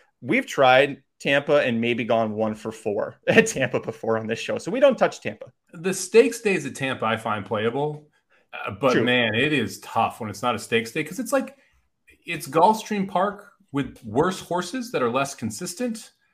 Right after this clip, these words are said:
Speaker 2: And I just, it, it is, it's difficult for me to play. It's one of those tracks I just, I'll stay away from unless there's a, a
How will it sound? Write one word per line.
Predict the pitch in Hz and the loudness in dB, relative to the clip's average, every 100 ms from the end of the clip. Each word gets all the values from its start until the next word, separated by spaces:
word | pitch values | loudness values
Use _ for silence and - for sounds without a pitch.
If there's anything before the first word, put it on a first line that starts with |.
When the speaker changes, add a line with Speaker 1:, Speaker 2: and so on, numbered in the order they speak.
| _ _ _ - | _ _ _ -6
Speaker 2:
And | 143 135 | -2 0
I | 131 | 0
just, | 104 101 143 | -2 -6 2
it, | 147 127 | 2 4
it | 143 127 | 2 2
is, | 98 - - - 165 | 0 -4 -14 -4 0
it's | 135 98 | 0 -2
difficult | 95 131 123 104 101 90 | -2 -2 -2 -6 -6 -8
for | - 104 | -8 -8
me | 95 | -8
to | 87 | -12
play. | 98 90 85 | -12 -8 -4
It's | 113 143 | -4 -2
one | 139 | 0
of | |
those | 117 - | 0 0
tracks | 113 98 - | -2 -2 -2
I | 107 | -4
just, | 95 92 - | -4 -10 -6
I'll | 120 113 117 | 0 2 0
stay | - 123 | 0 -2
away | 107 101 | 0 -2
from | 98 90 | -6 -10
unless | 92 92 | -10 -10
there's | 95 - | -8 -6
a, | 101 | -2
a | 117 98 | -2 -4